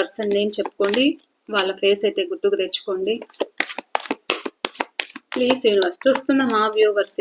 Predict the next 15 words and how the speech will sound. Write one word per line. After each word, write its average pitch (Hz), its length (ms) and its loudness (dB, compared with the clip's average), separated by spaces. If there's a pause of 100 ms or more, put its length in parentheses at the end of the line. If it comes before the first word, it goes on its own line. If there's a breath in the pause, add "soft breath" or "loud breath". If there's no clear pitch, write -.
యొక్క 180 140 -6 (140)
వీళ్ళ 220 180 4 (100)
మనసులో 208 380 -4
ఉన్న 180 120 -4 (100)
పర్సన్ 208 340 -4 (140)
ఎవరైతే 214 380 2 (100)
ఉన్నారో 180 420 -2 (1300)
వాళ్ళ 226 300 4 (640)
ఎనర్జీస్ 220 440 0 (100)
చూపించండి, 202 720 2 (380)
ప్రజెంట్ 233 420 4
వాళ్ళ 190 160 2 (160)
ఆలోచనలు 214 540 0 (100)
చూపించండి, 196 640 -2 (160)
ఏమున్నాయి 220 440 -2